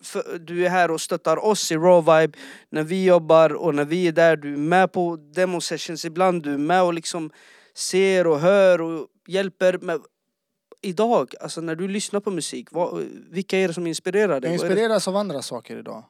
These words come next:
Speaker 2: Inte så mycket själva musiken i sig. Eh, där tycker jag att hiphopen kanske,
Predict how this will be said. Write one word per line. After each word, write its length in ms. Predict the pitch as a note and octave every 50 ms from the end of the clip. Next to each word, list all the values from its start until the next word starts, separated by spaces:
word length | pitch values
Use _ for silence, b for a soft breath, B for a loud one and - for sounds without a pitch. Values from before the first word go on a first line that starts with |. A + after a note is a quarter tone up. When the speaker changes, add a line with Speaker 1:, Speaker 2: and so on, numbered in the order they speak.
| _ _ _ _ _ _
Speaker 2:
Inte 200 | F#3 E3+ F#3+ F#3
så 140 | - - F#3
mycket 200 | F#3+ F#3+ - -
själva 280 | - E3+ E3+ E3+ D#3+ D3+
musiken 480 | D3+ C#3+ - - E3+ D3+ - D3 C3
i 60 | C3
sig. 420 | B2+ - - B2 A2+ A2+ B2+ D3+ _ _ _ -
Eh, 200 | G#2+ G#2+ A2 A2+ A#2+ - -
där 340 | A#2 A#2 A#2+ F3+ F#3+ G3+ F#3+
tycker 300 | - - F3 - - D#3+
jag 260 | D#3+ D#3 C#3+ B2+ C3 D3
att 160 | - - D3+
hiphopen 600 | D3+ - C#3 B2+ - - C3 B2 B2 A#2+ A#2+ - _ _ _ _ _ _ _ _ _
kanske, 320 | - D3+ C#3+ B2 - -